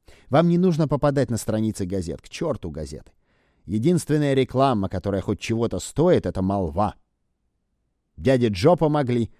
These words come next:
а тетя Агата прознала про это. И поначалу кажется, что все это происходит медленно. Поначалу все движется ни шатка, ни валка. Но потом колесики начинают вертеться быстрее.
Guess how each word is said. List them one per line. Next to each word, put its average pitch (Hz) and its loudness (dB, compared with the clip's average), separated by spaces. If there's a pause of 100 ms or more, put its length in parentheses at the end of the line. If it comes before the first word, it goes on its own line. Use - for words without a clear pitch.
(120)
а 104 -2
тетя 110 0
Агата 107 0
прознала 98 -4
про 65 -14
это. - -20 (1080)
И 143 -8
поначалу 143 -2
кажется, 110 -4
что 87 -10
все - -4
это 98 -2
происходит 90 -6
медленно. 76 -4 (920)
Поначалу 147 2
все 135 -2
движется 120 -2
ни 110 -2
шатка, 110 -4
ни 98 -2
валка. 90 -6 (520)
Но 110 0
потом 151 2
колесики 156 2
начинают 107 -2
вертеться 101 -4
быстрее. 87 -6